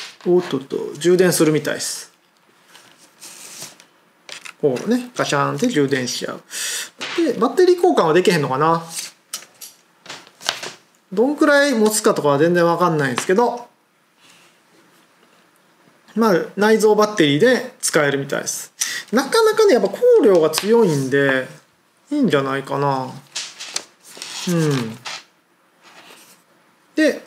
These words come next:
アールジービーの光も出せるから、なんかちょっと表現的にもね、面白いことができる気がする。ちょっと一回なんかで今度やっ-、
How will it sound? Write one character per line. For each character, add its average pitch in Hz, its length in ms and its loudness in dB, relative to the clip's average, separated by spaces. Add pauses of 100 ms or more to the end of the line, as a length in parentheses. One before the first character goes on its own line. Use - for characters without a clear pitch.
ア 285 180 4
ー - 20 4
ル 330 100 4
ジ 339 120 4
ー 330 40 4
ビ 349 80 6
ー - 20 4
の 277 100 4
光 196 260 2
も 165 100 2
出 151 80 2
せ 180 160 2
る 175 80 4
か 170 120 2
ら、 156 140 4 (360)
な - 80 0
ん - 20 -2
か 302 100 2
ち - 80 0
ょ - 40 4
っ - 20 -12
と 247 60 4 (120)
表 320 180 4
現 320 60 2
的 330 180 2
に 311 60 4
も 175 140 4
ね、 160 120 4
面 208 200 4
白 285 180 2
い 202 40 4
こ 170 100 4
と 147 60 2
が 143 80 2
で 156 100 2
き 175 100 0
る 170 80 4
気 165 120 2
が 165 100 4
す 165 100 0
る。 160 140 2
ち - 80 -8
ょ 370 60 2
っ - 20 -2
と - 80 2
一 226 100 -2
回 302 200 2
な 311 100 0
ん 440 60 -2
か - 140 2
で 165 180 4 (140)
今 254 80 -10
度 170 40 -2
や 175 80 2
っ-、 220 60 -4